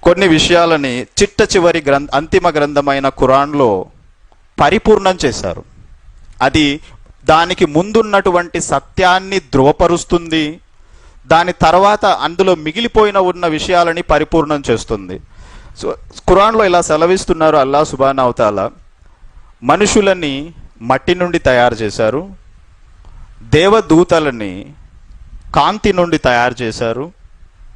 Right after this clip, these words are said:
అలాగే, ఆ, జిన్నులని అగ్ని నుండి తయారు చేశాం." ఎప్పుడైతే ఇక్కడ రాక్షస స్వభావం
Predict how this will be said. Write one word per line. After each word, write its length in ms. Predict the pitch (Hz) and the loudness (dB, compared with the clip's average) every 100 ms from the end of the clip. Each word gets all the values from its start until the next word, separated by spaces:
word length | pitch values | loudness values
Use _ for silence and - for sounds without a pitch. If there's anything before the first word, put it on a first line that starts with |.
| - - - - - - - _ - - | -20 -20 -20 -20 -20 -20 -20 _ -20 -4
అలాగే, 680 | 127 156 165 147 139 139 160 170 - - _ _ _ - - - - - - | 0 2 2 2 0 -2 -8 -16 -20 -20 _ _ _ -18 -18 -18 -20 -8 -4
ఆ, 80 | |
జిన్నులని 840 | 113 - 190 214 226 190 135 101 95 - | -4 0 0 2 2 4 2 -4 -8 -2
అగ్ని 280 | 143 147 196 | -2 0 0
నుండి 240 | 175 156 | 0 0
తయారు 340 | 175 113 98 90 | 0 0 0 -2
చేశాం." 340 | 92 - - - - - - - - - _ - - - | -8 -12 -16 -20 -20 -20 -20 -20 -20 -20 _ -20 -20 -2
ఎప్పుడైతే 920 | 120 131 - 190 131 127 120 117 123 - - - - - - - - - - - | -2 2 2 4 2 0 0 0 -4 -10 -20 -20 -20 -20 -20 -20 -20 -20 -20 -6
ఇక్కడ 600 | 139 - 170 135 131 139 - - | -6 0 2 2 2 0 -6 -4
రాక్షస 520 | 113 139 - - 196 | -2 -2 -2 -4 0
స్వభావం 840 | 190 - 156 143 143 143 143 165 | 0 2 2 4 2 2 -2 -6